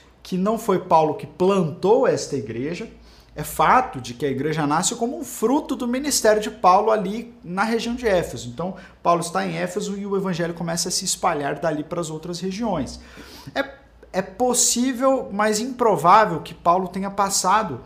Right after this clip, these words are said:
por essa região. Então, eh, Paulo está falando com pessoas que ele não conheceu pessoalmente, mas ele tem grandes amigos ali, eh, que são dessa cidade.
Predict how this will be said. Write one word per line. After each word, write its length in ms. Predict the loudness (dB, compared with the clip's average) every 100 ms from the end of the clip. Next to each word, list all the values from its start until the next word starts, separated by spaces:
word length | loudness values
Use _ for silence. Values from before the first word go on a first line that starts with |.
| -20 -20 -8
por 180 | -4
essa 280 | -2 -2 -2
região. 580 | -4 -4 -4 -4 -2 -4
Então, 320 | -4 -6 -6 -10 -20 -18
eh, 220 | -8 -6 0
Paulo 240 | 2 2
está 180 | 2 0
falando 300 | 0 -4 -4
com 120 | -8
pessoas 520 | -4 -2 -2 -4 -6
que 160 | -8 -8
ele 140 | -6
não 100 | -8
conheceu 540 | -8 -4 -2 0 -2 -2
pessoalmente, 680 | -4 -4 -4 -4 -8 -12 -12
mas 160 | -10
ele 100 | -8
tem 140 | -6 -6
grandes 460 | -2 -2 -2 0
amigos 540 | 0 0 -2 -4 -4 -4
ali, 280 | -4 -6 -12 -18 -20 -20 -10
eh, 240 | -6 -6
que 160 | -8 -6
são 240 | -4 -2
dessa 260 | -4 -4 -4
cidade. 600 | -6 0 0 2 -2